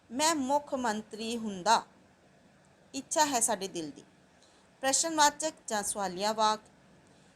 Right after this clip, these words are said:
ਜਿਨ੍ਹਾਂ ਵਾਕਾਂ ਵਿੱਚ ਕੋਈ ਪ੍ਰਸ਼ਨ ਪੁੱਛਿਆ ਜਾਏ, ਕਿਸੇ ਨੂੰ ਆਪਾਂ ਕੁਝ ਪੁੱਛਦੇ ਹਾਂ, ਜਿਵੇਂ ਕੀ ਤੁਸੀਂ ਖਾਣਾ ਖਾਓਗੇ? ਪ੍ਰਸ਼ਨ ਕੀਤਾ ਜਾ ਰਿਹਾ ਹੈ ਕਿਸੇ ਨੂੰ।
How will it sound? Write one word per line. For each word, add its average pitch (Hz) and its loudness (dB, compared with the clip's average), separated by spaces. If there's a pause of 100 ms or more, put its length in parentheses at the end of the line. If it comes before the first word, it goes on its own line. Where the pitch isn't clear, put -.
(140)
ਜਿਨ੍ਹਾਂ 311 2
ਵਾਕਾਂ 294 4
ਵਿੱਚ 277 -6
ਕੋਈ 240 -4
ਪ੍ਰਸ਼ਨ 320 -2
ਪੁੱਛਿਆ 220 -2
ਜਾਏ, 240 4
ਕਿਸੇ 254 -4
ਨੂੰ 302 0
ਆਪਾਂ 302 0
ਕੁਝ 330 -8
ਪੁੱਛਦੇ 370 -2
ਹਾਂ, 262 2
ਜਿਵੇਂ 254 -2 (680)
ਕੀ 349 2
ਤੁਸੀਂ 339 -4
ਖਾਣਾ 208 2 (100)
ਖਾਓਗੇ? 359 6 (800)
ਪ੍ਰਸ਼ਨ 381 -2
ਕੀਤਾ 247 0
ਜਾ 196 4
ਰਿਹਾ 190 4
ਹੈ 208 -4
ਕਿਸੇ 214 -4
ਨੂੰ। 233 -6